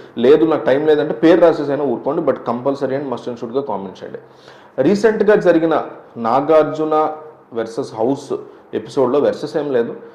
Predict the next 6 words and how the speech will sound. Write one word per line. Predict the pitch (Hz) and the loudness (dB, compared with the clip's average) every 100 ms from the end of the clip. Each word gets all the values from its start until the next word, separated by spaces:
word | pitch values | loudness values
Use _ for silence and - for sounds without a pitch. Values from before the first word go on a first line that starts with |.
| - _ | -20 _
వీకెండ్ | 123 165 - 233 214 | -2 -2 2 2 4
వచ్చినప్పుడు | 170 - 170 147 147 180 302 - - - _ _ _ 120 | 2 2 -2 -2 0 -2 -2 -8 -20 -20 _ _ _ -2
తమిళ్లో | 135 160 165 165 156 - - | 2 4 6 8 6 2 -4
కమల్ | 131 135 143 | -2 2 2
హాసన్ | 135 139 | 2 0
కావచ్చు, | 135 135 131 - 170 | 4 4 2 -4 -6